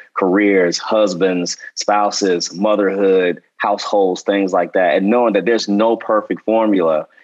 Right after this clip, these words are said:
you just have to figure out the ways that work for you to prioritize all the things in your life, including prioritizing yourself.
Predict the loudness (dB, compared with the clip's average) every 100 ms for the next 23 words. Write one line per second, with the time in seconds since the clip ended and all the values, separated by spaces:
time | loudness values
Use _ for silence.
0 | -6 -2 0 0 -2 -4 -4 0 2 2
1 | 2 2 0 2 2 2 0 0 0 -2
2 | -2 -2 0 0 -2 0 2 2 2 2
3 | 2 0 -2 0 2 2 0 -2 -2 -4
4 | -4 -2 -2 -4 -6 -12 -8 -4 -4 -4
5 | -6 -4 -4 -6 -4 -4 -8 -20 -8 -6
6 | -6